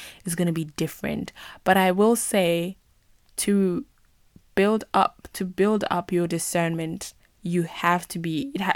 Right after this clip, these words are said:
'cause it's rooted in God's word. That's the thing. It's rooted in God's word. It's operating by the Holy Spirit. So everything is already woo-woo. Ev-, everything is already spiritual. So you need to be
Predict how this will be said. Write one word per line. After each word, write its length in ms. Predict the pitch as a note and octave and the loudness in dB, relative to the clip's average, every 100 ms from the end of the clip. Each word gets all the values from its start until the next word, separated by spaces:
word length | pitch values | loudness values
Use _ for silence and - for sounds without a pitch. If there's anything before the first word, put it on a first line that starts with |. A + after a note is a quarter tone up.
| - | 0
'cause 280 | G#3+ F#3+ - | -2 -2 2
it's 200 | G3+ G3+ | 2 4
rooted 400 | G3 G#3 A#3+ A3+ | 4 4 2 2
in 200 | F#3+ F3+ | 2 0
God's 260 | G3 F#3 F3 | 0 0 0
word. 460 | F3+ E3+ E3+ E3+ - - - | 0 0 0 -4 -10 -20 -4
That's 220 | - F3 | 2 2
the 80 | - | 0
thing. 260 | F#3 F3 E3+ | -2 0 0
It's 140 | E3+ | 0
rooted 260 | F#3+ G#3 G3 | 2 2 2
in 140 | F#3 | 0
God's 260 | F3 F3 F3 | 0 -2 0
word. 380 | E3+ E3+ E3+ - - - - | 0 0 0 -4 -18 -20 -4
It's 340 | F#3 E3+ - - - | -2 0 -4 -6 4
operating 680 | F#3+ G3 G3+ G3 G3 F3+ E3+ | 4 6 2 2 0 0 0
by 180 | E3 E3 | 2 0
the 100 | F3 | 0
Holy 280 | E3 E3+ E3+ | -2 -2 -2
Spirit. 360 | - - F3 | -4 -4 -4
So 120 | - - | -4 2
everything 500 | G3+ A3+ A3 G3+ F#3+ | 2 2 2 2 0
is 120 | F3 | 0
already 560 | F3 F3 E3+ E3+ E3 E3+ - _ _ - | 0 0 0 -2 -2 -6 -14 _ _ 0
woo-woo. 400 | F3+ F3+ D#3+ D#3 | 2 4 4 4
Ev-, 240 | F3 F3+ - | 2 2 2
everything 340 | A3 A3+ G#3+ | 2 4 2
is 120 | F#3+ | 2
already 280 | F3+ F3 F3 | 2 0 -2
spiritual. 720 | - - E3+ E3+ - - - | -4 -4 -2 -2 -2 -4 -4
So 160 | - F3 | -2 -2
you 200 | F3 F3 | 0 2
need 340 | F3+ F3+ F3+ | 2 0 -2
to 200 | - - | -4 -4
be 380 | E3+ D#3+ D3+ - | -2 0 0 -2